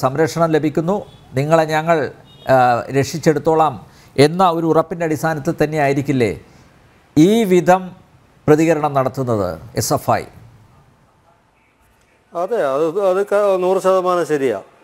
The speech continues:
Speaker 2: അതല്ലാന്നുണ്ടെങ്കിൽ ഇത്രയും, ആ, ദ-, ദിവസം കഴിഞ്ഞു, ഒ-, ഒരു <clears throat> കൊലപാതക-, കൊലപാതകം കഴിഞ്ഞ് ഇത്രയും ദിവസമായിട്ട് ഇവരെ, ഇപ്പ-, ഇവരെ ഇത്രയും പ്രതികളെ പിടിക്കാൻ വേണ്ടി ഇത്ര താമസം എടുക്കേണ്ട കാര്യമില്ല. എന്നാ കാര്യമെന്ന് പറഞ്ഞാൽ നമ്മുടെ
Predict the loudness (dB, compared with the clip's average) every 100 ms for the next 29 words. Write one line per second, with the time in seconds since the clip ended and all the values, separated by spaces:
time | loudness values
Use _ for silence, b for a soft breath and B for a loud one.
0 | -20 -12 -2 2 2 2 0 0 -2 -2
1 | 2 4 4 0 B B B B -4 2
2 | 2 2 0 2 2 2 2 2 2 2
3 | 0 0 0 0 -2 0 0 0 2 2
4 | 2 2 0 0 0 2 0 0 2 2
5 | 2 0 -2 0 2 2 0 0 0 0
6 | -2 -2 -2 2 2 2 0 -2 -2 -2
7 | -2 -4 B B B B -2 2 2 2
8 | -2 0 0 2 2 2 2 2 0 0
9 | -2 -4 0 2 2 2 -2 2 2 2
10 | -2 -2 0 -2 2 0 0 0 0 0
11 | 0 0 0 2 0 -2 -8 -14 _ b
12 | b b b _ -10 -6 -2 0 0 0
13 | 0 0 0 0 -2 0 2